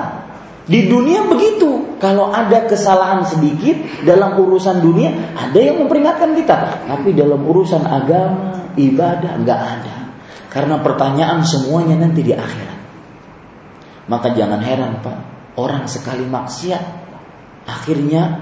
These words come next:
kecanduan, kebiasaan, meremehkan. Jangan heran,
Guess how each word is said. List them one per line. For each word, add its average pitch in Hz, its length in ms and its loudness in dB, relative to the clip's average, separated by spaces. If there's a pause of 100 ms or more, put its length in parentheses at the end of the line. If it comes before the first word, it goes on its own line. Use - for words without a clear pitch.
(200)
kecanduan, 120 960 -8
kebiasaan, 135 880 -2
meremehkan. 160 640 -8 (960)
Jangan 156 320 -2
heran, 165 220 -2